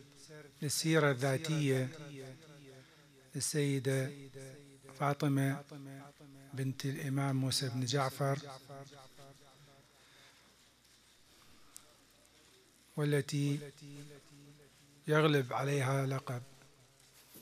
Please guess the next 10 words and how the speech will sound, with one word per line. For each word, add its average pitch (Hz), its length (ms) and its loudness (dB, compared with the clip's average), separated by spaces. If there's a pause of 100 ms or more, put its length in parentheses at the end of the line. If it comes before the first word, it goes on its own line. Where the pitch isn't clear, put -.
(120)
السيدة 143 440 2
المعصومة. 120 680 -2 (2250)
سنتكلم 151 760 4
عن 139 320 2 (500)
نسب 143 520 0 (440)
ال-، 131 300 -10 (440)
والدتها، 135 920 0 (1500)
نسبها 139 580 0
ووالدتها، 135 1120 -2 (680)
وبيان 143 440 -2